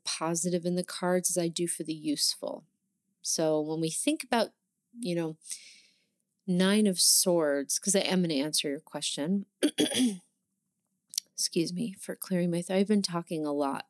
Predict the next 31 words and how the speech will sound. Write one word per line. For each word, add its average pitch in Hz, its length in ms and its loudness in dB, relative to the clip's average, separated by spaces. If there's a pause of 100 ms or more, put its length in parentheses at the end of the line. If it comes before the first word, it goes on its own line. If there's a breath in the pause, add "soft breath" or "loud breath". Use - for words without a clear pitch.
for - 140 -2
the - 100 2
<laughs> - 180 2
last 240 260 6
few 247 200 6
days, 262 440 4
so - 440 6 (520 loud breath)
my, 208 400 2
I 202 180 0
have 208 300 0 (180)
a 202 120 -2 (100)
teeny, 214 480 4
teeny 180 400 0
bit 165 240 -4
of 156 340 -4
lost 147 460 -2
voice, 151 500 -2 (140)
so 160 300 -6
forgive 160 460 -4
me 156 120 -4
for 156 180 -8
that. 139 280 -8
Not 156 320 -6
quite, 147 400 -4
like, 160 160 -4
radio 147 400 -2
ready 147 320 -2
today. 151 360 -4 (840 loud breath)
Um, 170 540 0 (880)
so 240 460 6 (220)
useful. 190 800 2